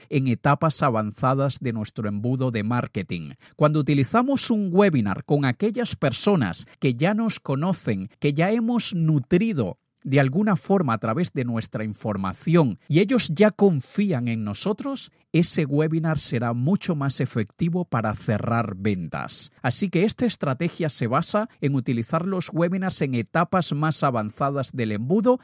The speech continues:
en vez de utilizarlos al inicio de nuestro proceso de captura de suscriptores. La tercera estrategia son native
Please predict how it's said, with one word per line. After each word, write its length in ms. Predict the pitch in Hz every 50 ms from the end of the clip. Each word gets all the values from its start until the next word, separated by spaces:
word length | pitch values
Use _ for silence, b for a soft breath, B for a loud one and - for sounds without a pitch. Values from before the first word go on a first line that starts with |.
| _
en 220 | - 156 127 120 117
vez 240 | 127 156 - - -
de 100 | 208 147
utilizarlos 800 | 131 - 127 117 107 - - - 127 127 139 147 147 139 - -
al 200 | - 139 120 117
inicio 640 | 113 113 135 160 156 - - - 139 147 156 175 - _ _
de 140 | - 123
nuestro 400 | 120 117 110 - - - 117 104
proceso 500 | 87 107 101 - - - 117 107 - -
de 140 | 120 107 104
captura 480 | - - 98 - _ - 110 104 101 98
de 100 | 98 95
suscriptores. 960 | - - 95 - - - 80 - - - - - - - - - - - - _ _ _
La 160 | - 139 151
tercera 340 | 151 180 156 - - 233 233
estrategia 600 | 254 190 - - 160 151 - 190 185 - - 175
son 400 | - - - 151 156 156 139 131
native 460 | 131 139 135 131 - - 131 120 -